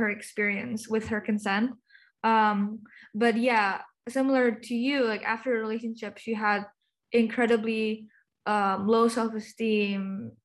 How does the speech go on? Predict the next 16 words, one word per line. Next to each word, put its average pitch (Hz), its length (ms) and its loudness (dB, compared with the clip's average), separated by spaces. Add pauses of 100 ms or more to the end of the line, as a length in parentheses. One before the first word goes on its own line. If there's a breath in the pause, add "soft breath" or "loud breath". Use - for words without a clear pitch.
and 190 500 -4
mental 208 480 0
health 220 440 2
issues 208 380 -4
because, 214 380 -4 (320 soft breath)
well, 233 180 6
her 233 340 2 (160)
ex 269 280 2
was 233 220 0
being 208 420 -2
actively 202 640 -8 (100)
toxic 196 560 -4
towards - 420 -6
her 202 400 -2 (340 soft breath)
and 202 200 -4
constantly 202 760 -2